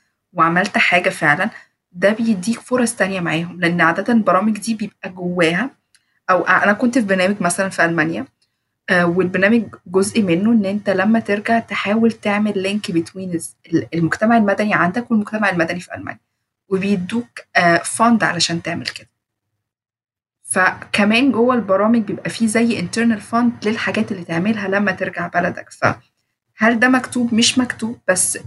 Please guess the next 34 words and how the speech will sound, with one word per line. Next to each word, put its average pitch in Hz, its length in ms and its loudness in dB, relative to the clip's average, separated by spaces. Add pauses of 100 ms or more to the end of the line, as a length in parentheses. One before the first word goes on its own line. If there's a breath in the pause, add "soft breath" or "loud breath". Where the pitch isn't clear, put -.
(120)
ده 185 280 4
أنت 208 180 -2
بتعرفه 180 500 -4
وأنت 180 160 -6
جوه 170 160 -2
البرنامج. 170 420 -4 (460)
بس 185 100 0
زي 220 160 2
ما 240 120 4
بقول 190 160 0
لك، 170 200 0
ال-، 165 160 0 (440)
إحنا 185 140 0
عشان 202 200 2
ما 226 60 4
سافرناش، 202 480 0
بس - 200 -4
اللي 170 100 2
أنا 214 100 2
فاهماه 196 320 -4
إن 202 100 -4
ال-، 156 140 -6 (100)
الفيزا 185 360 0
اللي 202 100 0
إحنا 202 200 0
هناخدها 185 540 -4 (480)
ليها 214 260 2
شروط، - 600 -6 (160)
آه، 170 480 2 (280)
في - 80 -18
السفر 202 420 -2
لأمريكا 170 420 -2
بعد 151 300 -8
كده. - 100 -20